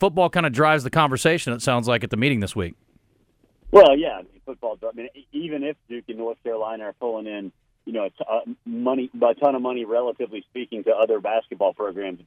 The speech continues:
Speaker 2: still pales in comparison, pales in comparison to what other teams are bringing in in football. So, but it's kinda like the reverse Big Twelve, right? I mean, we're old enough to remember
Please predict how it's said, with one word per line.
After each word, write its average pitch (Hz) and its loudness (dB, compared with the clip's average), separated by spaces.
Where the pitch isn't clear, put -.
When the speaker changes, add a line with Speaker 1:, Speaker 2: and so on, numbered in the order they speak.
Speaker 2:
still 113 -6
pales 135 -2
in 104 -14
comparison, 95 -8
pales 143 4
in 101 -10
comparison 98 -6
to 90 -4
what 92 -4
other 101 -4
teams 98 -12
are 92 -8
bringing 95 -2
in 87 -4
in 80 -14
football. 95 2
So, 110 -4
but 180 4
it's 180 -2
kinda 269 0
like 233 -8
the 185 -18
reverse 165 -12
Big 147 -10
Twelve, 147 -6
right? 117 -10
I - -10
mean, 123 -14
we're 180 -6
old 151 -6
enough 131 -12
to 120 -14
remember 123 -8